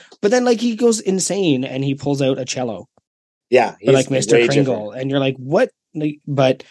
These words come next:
Speaker 1: I think that my friend and I always joked that, like, Primus is what happens when art students make music.
Speaker 2: Yeah.
Speaker 1: Right?
Speaker 2: And,
Speaker 1: Like, they're,
Speaker 2: and
Speaker 1: they're,
Speaker 2: mushrooms and
Speaker 1: they're
Speaker 2: drugs.
Speaker 1: <laughs>
Speaker 2: Drugs.
Speaker 1: I am, no judgment here. Um, I
Speaker 2: No,
Speaker 1: love
Speaker 2: but, like,
Speaker 1: Primus,
Speaker 2: yeah.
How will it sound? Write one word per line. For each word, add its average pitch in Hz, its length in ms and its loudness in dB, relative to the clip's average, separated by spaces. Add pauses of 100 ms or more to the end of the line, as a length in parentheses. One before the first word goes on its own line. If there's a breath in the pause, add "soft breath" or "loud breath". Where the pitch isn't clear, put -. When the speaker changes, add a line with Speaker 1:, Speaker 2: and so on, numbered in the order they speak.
(280 soft breath)
Speaker 1:
I 147 140 2
think 165 140 6
that 143 340 0
my 135 160 0
friend 131 240 -4
and 123 80 -4
I 120 120 -6
always 117 220 -6
joked 113 360 -4
that, 113 180 -2
like, 113 180 -8
Primus 135 480 2
is 135 100 4
what 135 140 0
happens 131 380 0
when 123 160 0
art 117 200 -8
students 107 460 -2
make 104 220 -4
music. 82 460 -6 (840)
Speaker 2:
Yeah. 123 380 4 (500)
Speaker 1:
Right? 113 320 -2
Speaker 2:
And, 131 60 -2
Speaker 1:
Like, 117 200 0
they're, 131 200 0
Speaker 2:
and 127 100 -2
Speaker 1:
they're, 127 60 6
Speaker 2:
mushrooms 127 680 0
and 143 240 -8
Speaker 1:
they're 135 200 6
Speaker 2:
drugs. - 380 -6
Speaker 1:
<laughs> - 680 2
Speaker 2:
Drugs. - 460 0 (640 loud breath)
Speaker 1:
I 147 200 2
am, 135 360 -2 (100)
no 123 220 -2
judgment 214 380 2
here. 185 360 4 (360 soft breath)
Um, 113 440 -6
I 120 180 -4
Speaker 2:
No, 220 60 6
Speaker 1:
love 165 320 0
Speaker 2:
but, 160 120 2
like, 151 160 2
Speaker 1:
Primus, 117 100 -2
Speaker 2:
yeah. 156 180 2